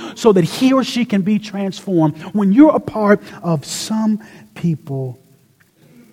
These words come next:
you get used to other people and their needs coming before your own acknowledgement.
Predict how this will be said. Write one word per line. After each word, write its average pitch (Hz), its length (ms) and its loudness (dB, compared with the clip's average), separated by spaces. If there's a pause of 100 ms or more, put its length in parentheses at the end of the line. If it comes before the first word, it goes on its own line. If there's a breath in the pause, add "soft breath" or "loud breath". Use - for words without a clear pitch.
(180 soft breath)
you 202 380 0
get 220 180 4
used 135 760 -10
to - 200 -18
other 175 280 -2
people 156 460 -6
and 139 140 -6
their 139 100 -4
needs 131 480 -8
coming 156 420 -6
before 135 480 -10
your 135 260 -10
own 123 200 -12
acknowledgement. 110 640 -18